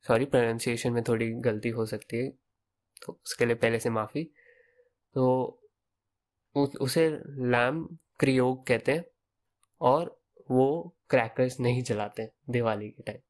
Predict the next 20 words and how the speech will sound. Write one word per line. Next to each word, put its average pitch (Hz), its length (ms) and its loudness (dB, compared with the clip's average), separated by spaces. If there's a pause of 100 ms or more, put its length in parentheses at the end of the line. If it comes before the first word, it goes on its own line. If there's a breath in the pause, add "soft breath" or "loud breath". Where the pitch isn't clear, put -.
(500)
सबसे - 420 -2
main 110 280 -2
बात, 113 200 -12 (760)
वो 123 80 -4
crackers 113 440 -4
नहीं 117 120 -4
जलाते। 110 460 -6 (1040 loud breath)
और 147 440 0
एक 151 160 0
और 180 300 0 (220)
interesting 127 560 -2
fact 117 340 -8
जो 127 60 2
दिवाली 120 340 0
के 123 80 -2
बारे 120 240 0
में 135 160 -2
कि 165 180 0
सिक्स - 720 -6 (180)
सिक्स - 600 -4